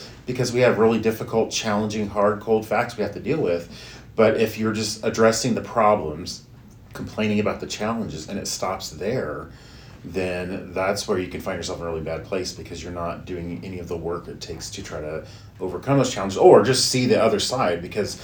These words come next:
in everything there's a silver lining. I feel like I've been using that word a lot lately. Like, <laughs> as everything we've been through with the pandemic and all the challenges come along with that, I see a lot of potential. I see a lot of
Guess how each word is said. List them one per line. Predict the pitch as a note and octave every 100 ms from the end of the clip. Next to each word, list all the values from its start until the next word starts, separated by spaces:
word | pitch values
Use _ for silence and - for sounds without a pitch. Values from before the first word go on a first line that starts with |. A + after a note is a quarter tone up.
| - -
in | G2 G#2
everything | B2+ C#3+ - F2
there's | F#2 F#2+
a | -
silver | - G2+ F2+
lining. | F#2 G#2 F2
I | F2
feel | G#2
like | F#2+ F#2
I've |
been | F2+
using | F#2 F#2+
that | F2 E2+
word | F2
a |
lot | F#2 G#2 E2
lately. | - - -
Like, | F2 C#3
<laughs> | -
as | G#2+ G#2
everything | A2 B2 A#2+
we've | G#2+ G#2+
been | A#2+ B2
through | G2 F#2
with | F#2+
the | -
pandemic | G#2+ F#2+ G2+ A2 G#2 G2
and | E2+
all | G#2+ A2+
the | G#2+
challenges | G#2 G#2+ G#2 G2+
come | E2+
along | D#2+ G#2+ B2+
with | B2
that, | C#2 - - - - - -
I | A2+ B2+
see | - B2+
a |
lot | F#2+ F#2 F2+ G2+
of | G#2 G#2
potential. | - A2+ B2+ D#2+
I | E2+
see | -
a | F2
lot | F#2 F#2+
of | F#2+